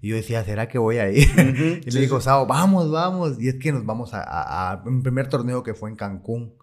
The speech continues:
Speaker 1: Ese fue mi primer torneo, creo que una vez nos acompañaste, pero bueno, yo fui creo que dos veces antes, ¿no?
Speaker 2: Sí.
Speaker 1: Este, ese fue mi primer torneo, honestamente no sabía mucho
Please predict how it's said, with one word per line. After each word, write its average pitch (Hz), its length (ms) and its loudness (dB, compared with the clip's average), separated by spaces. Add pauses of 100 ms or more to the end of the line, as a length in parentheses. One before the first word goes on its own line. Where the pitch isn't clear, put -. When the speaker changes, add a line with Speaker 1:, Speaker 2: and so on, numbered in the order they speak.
(600)
Speaker 1:
Ese 127 180 -4
fue 127 100 -2
mi 127 100 0
primer 117 320 -4
torneo, 113 480 -6
creo 123 180 -8
que 156 60 0
una 147 120 2
vez 135 80 0
nos 135 100 -4
acompañaste, 117 640 -2
pero 101 180 -2
bueno, 101 160 -6
yo 110 100 -8
fui 113 380 -12
creo 117 160 -8
que 110 80 -10
dos 104 260 -8
veces 104 260 -12
antes, 82 280 -14
¿no? 104 280 -12
Speaker 2:
Sí. - 180 -8 (320)
Speaker 1:
Este, 92 1040 -8
ese 131 120 0
fue 127 100 -4
mi 131 80 -2
primer 113 300 -6
torneo, 131 640 -4 (360)
honestamente 117 1000 -6
no 110 120 -6
sabía 104 280 -4
mucho 127 560 -8